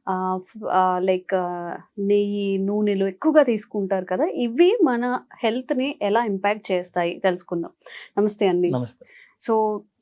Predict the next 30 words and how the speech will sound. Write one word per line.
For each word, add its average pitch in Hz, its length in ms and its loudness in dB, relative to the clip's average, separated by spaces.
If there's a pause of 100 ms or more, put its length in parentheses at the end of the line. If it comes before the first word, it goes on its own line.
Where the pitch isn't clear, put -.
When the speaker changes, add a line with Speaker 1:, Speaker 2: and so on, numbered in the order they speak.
(140)
Speaker 1:
కొంతమంది 254 520 6
ఉంటారు, 262 380 6
చాయ్ 247 560 6
అంటే 269 360 6
అసలు 247 220 2
ఇంక 220 160 -4
పడి 214 320 2
చచ్చిపోతారనమాట. 202 840 2
వాళ్ళకి 208 400 0
డైలీ 226 720 2
చాయ్ 220 420 4
లేనిదే 220 340 6
గడవదు. 185 420 4 (240)
Speaker 2:
అవును. 117 200 -8
Speaker 1:
లైక్, 208 320 -2 (320)
అన్నమైనా 226 380 2
మానేస్తారు 226 560 2
కానీ 226 240 -2
త్రీ 226 300 0
టైమ్స్, 247 300 -2
ఫోర్ 214 220 -2
టైమ్స్ 247 320 -2
చాయ్ 185 220 4
కావాలి, 165 420 -2 (140)
కాఫీ 202 340 0
కూడా 202 220 -2
అలాగే. 175 320 -6 (380)
So, 294 60 0
ఇట్లా 320 200 4
ఎక్కువగా 339 880 6